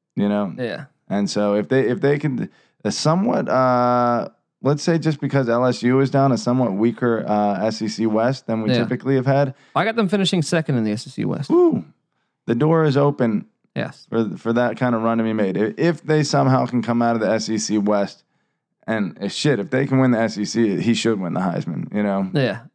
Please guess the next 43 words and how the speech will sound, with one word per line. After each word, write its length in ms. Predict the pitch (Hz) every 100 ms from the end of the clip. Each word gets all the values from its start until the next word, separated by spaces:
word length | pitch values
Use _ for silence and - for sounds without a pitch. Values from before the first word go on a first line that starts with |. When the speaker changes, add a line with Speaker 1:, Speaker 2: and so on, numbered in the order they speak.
| 87
Speaker 1:
Because 640 | 92 90 92 92 87 - _ -
Speaker 2:
Well, 100 | 165
I 20 |
just 140 | 180
think 120 | 180 147
if 60 |
you're 140 | 135 127
in 140 | 127
second, 540 | - 147 165 214 - _
I 60 | 110
mean, 200 | 107 113
maybe 240 | 131 143
one, 380 | 123 135 151 123
one 140 | 151
little 180 | 160 151
thing, 360 | 143 156 185 190
maybe 240 | 156 151
a 60 | 135
kick 260 | - 180 -
six 260 | 180 175
thing 240 | - 202 196
happens. 420 | 196 196 214 180
I 140 | 151
don't 160 | 170 117
know. 140 | 73
You 180 | - 156
know 80 | 160
Speaker 1:
Sure. 60 | 190
Speaker 2:
what 80 |
I 100 | 170
mean? 220 | 165 196 208
Who 160 | 208
knows? 420 | 202 180 113 120 _ _ _ _
But 140 | 151 147
I 80 |
think 200 | 156 143
as 140 | 151 143
a 60 |
long 280 | 127 143 180
shot, 400 | 185 233 220 -
that 220 | - - -
payout's 400 | 190 180 156 135
incredible. 600 | 120 - 185 196 214